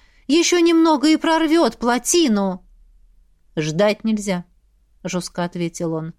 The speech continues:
«Завтра будет полнолуние, нужно использовать это время.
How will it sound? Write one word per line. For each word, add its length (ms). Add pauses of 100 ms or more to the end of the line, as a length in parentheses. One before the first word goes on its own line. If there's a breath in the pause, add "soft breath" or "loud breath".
(120)
«Завтра 420
будет 320
полнолуние, 680
нужно 380
использовать 540
это 160
время. 440